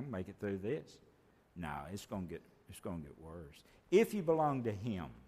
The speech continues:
Hebrews chapter eleven and twelve. So this morning, you may just wanna come pray. Come and call on Him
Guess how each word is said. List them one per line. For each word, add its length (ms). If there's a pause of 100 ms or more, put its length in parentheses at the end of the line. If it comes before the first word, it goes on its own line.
(300)
Hebrews 400
chapter 380
eleven 360
and 160
twelve. 200 (1200)
So 160
this 240
morning, 240
you 60
may 160
just 240
wanna 200
come 300
pray. 200 (1200)
Come 240
and 100
call 320
on 220
Him 400